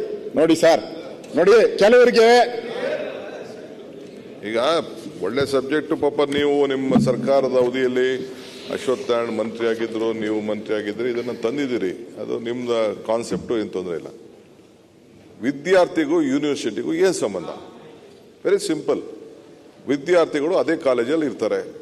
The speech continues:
Speaker 2: ಅದೇ ಓದ್ತಾ ಇರ್ತಾರೆ. ಒಂದು ಯೂನಿವರ್ಸಿಟಿ ಆಗ್ಬೇಕಾದ್ರೆ, ಒಂದು ಪ್ರೈವೇಟ್ ಯೂನಿವರ್ಸಿಟಿ ಮಾಡ್ಬೇಕಾದ್ರೂ ಏನೋ ಒಂದು, ಆ, ಯಾರ್ಡ್ ಸ್ಟಿಕ್ ಇಟ್ಟಿದ್ದೀವಿ, ಇಷ್ಟು ದುಡ್ಡು ಇರಬೇಕು, ಇಷ್ಟು ಇದು ಇರಬೇಕು ಅಂತ. ಸೇ, ಈ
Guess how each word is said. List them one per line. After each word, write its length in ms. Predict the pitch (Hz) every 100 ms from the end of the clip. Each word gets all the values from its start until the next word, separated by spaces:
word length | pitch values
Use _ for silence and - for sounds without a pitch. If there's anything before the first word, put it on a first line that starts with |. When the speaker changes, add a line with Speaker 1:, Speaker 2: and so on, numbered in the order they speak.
| - -
Speaker 2:
ಅದೇ 140 | 110 147
ಓದ್ತಾ 400 | 143 117 120 107
ಇರ್ತಾರೆ. 440 | 87 90 87 -
ಒಂದು 180 | 78 127
ಯೂನಿವರ್ಸಿಟಿ 480 | 160 190 170 151 131
ಆಗ್ಬೇಕಾದ್ರೆ, 440 | 120 110 95 -
ಒಂದು 120 | 147
ಪ್ರೈವೇಟ್ 480 | 113 - 139 202 214
ಯೂನಿವರ್ಸಿಟಿ 420 | 185 170 135 -
ಮಾಡ್ಬೇಕಾದ್ರೂ 1000 | 143 131 123 117 123 135 170 190 165 - - - -
ಏನೋ 240 | 151 180
ಒಂದು, 480 | 170 147 147 165 160
ಆ, 640 | - - - - 123 117 113 117 110 101 110
ಯಾರ್ಡ್ 200 | 143 151
ಸ್ಟಿಕ್ 260 | 165 -
ಇಟ್ಟಿದ್ದೀವಿ, 480 | 117 113 98 92 -
ಇಷ್ಟು 180 | 131 -
ದುಡ್ಡು 220 | 117 110
ಇರಬೇಕು, 400 | 104 104 - 120
ಇಷ್ಟು 200 | 113 113
ಇದು 100 | 104
ಇರಬೇಕು 320 | 101 92 -
ಅಂತ. 160 | 87 - 80 - - - - -
ಸೇ, 340 | 196 175 180
ಈ 300 | 131 139 -